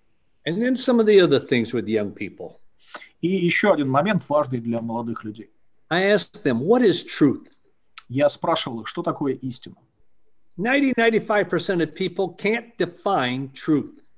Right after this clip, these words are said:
Speaker 2: И
Speaker 1: Even
Speaker 2: девяносто,
Speaker 1: Christians.
Speaker 2: девяносто-девяносто пять процентов людей, даже христиан, не могут дать определение истины.
Speaker 1: So I asked them, "What is truth?"
Speaker 2: Я спрашиваю их, что такое истина.
Speaker 1: And I work with them to a conclusion.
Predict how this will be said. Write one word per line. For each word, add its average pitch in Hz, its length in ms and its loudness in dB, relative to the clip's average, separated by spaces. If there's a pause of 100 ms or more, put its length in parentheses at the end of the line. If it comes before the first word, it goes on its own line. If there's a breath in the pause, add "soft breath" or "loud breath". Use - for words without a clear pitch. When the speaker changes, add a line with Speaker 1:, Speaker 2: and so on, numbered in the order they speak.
(400)
Speaker 2:
И 147 220 2
Speaker 1:
Even 143 200 -6
Speaker 2:
девяносто, 160 520 2
Speaker 1:
Christians. - 180 -4 (720)
Speaker 2:
девяносто-девяносто 147 1080 0
пять 156 260 -2
процентов 139 480 -4
людей, 160 280 -2
даже 131 280 0
христиан, 143 600 -2
не 139 140 -6
могут 139 320 -6
дать 135 180 -2
определение 127 560 -2
истины. - 380 -8 (580)
Speaker 1:
So 196 80 -6
I 196 140 0
asked 220 160 -4
them, 120 240 -2
"What 285 400 0
is 220 300 0
truth?" - 480 0 (880 loud breath)
Speaker 2:
Я 311 120 0
спрашиваю - 480 0
их, - 80 -12
что - 240 -8
такое 143 340 -6
истина. 131 400 -8 (920)
Speaker 1:
And 135 140 -4
I 143 140 0
work 208 340 2
with 151 120 0
them 143 220 0
to 139 180 -2
a 135 40 -4
conclusion. 135 720 -6